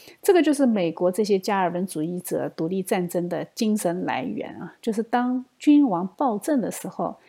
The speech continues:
一切可用的手段都失败了以后，你可以反抗。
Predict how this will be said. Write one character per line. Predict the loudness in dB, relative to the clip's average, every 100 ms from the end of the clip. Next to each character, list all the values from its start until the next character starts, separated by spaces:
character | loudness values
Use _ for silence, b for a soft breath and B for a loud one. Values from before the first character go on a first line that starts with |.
| b b
一 | -2
切 | 2 6 6
可 | 6 2
用 | 2 0
的 | -2
手 | -2 -4 -2
段 | 0 2 0 0
都 | 0
失 | 2 -2 0 0
败 | 2 4
了 | 4
以 | 0 -4
后， | -6 -4 -4 b b b
你 | -4 -4
可 | -4 -2 0
以 | 0 -2
反 | -6 -10
抗。 | -12 -12 -12